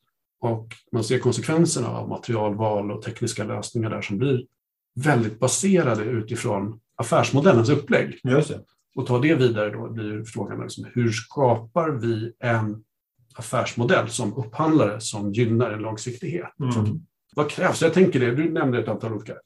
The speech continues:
Speaker 1: intressenter. Hur fångar jag upp min ekonomichef? Jag är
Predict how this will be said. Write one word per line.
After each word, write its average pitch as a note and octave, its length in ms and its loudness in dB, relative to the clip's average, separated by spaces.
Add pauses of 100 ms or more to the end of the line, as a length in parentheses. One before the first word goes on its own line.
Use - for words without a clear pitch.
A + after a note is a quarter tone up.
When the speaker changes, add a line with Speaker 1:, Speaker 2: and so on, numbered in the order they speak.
Speaker 1:
intressenter. A#2 720 -2
Hur C3 100 4
fångar D3+ 360 2
jag F3 220 4
upp - 140 -12
min G#2+ 260 -8 (520)
ekonomichef? A2+ 680 -4
Jag C3 180 8
är A#2 120 2